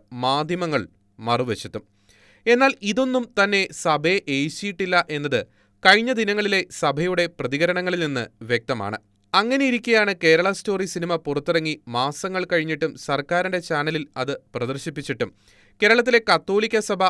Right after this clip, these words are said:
അത് പ്രദർശിപ്പിക്കുകയും ചർച്ചയാക്കുകയും ചെയ്തപ്പോഴാണ് പേരിൽ മതം ചേർത്ത് വെച്ചിട്ടും മതേതര പാർട്ടി ചമഞ്ഞു നടക്കുന്ന മുസ്ലിം ലീഗുകാർക്ക് സ്ഥലകാലബോധം ഉണ്ടായത്. ഇപ്പോഴവർ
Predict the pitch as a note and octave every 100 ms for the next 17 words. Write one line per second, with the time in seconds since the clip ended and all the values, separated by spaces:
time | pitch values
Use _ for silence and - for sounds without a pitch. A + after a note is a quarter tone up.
0 | - D#3 E3 D#3 C3+ D3+ D#3 E3 E3+ F3+
1 | E3+ E3 - D3 C3+ - G3 E3 D#3+ D#3+
2 | D#3+ - - B2+ C3 D#3 D#3+ C#3 A2+ G2+
3 | _ - G3 A3 B3 A#3+ - D3 D#3 F#3+
4 | G3+ F#3+ F3+ F#3+ F3 F3 E3 D#3 - C3+
5 | C3 D#3+ F3 F#3 F3+ E3+ D#3+ D3 - -
6 | C3+ C#3 E3+ D#3+ D3 D3+ C#3 - - B2+
7 | B2 - F3+ E3+ C#3 D3 C3 A#2+ A#2 -
8 | - A#2+ A2+ A#2+ C#3 C#3 B2 A2+ A2 -
9 | F#2 F#2+ G2 - _ _ _ _ _ _
10 | G#3+ G#3+ C4+ C#4 B3+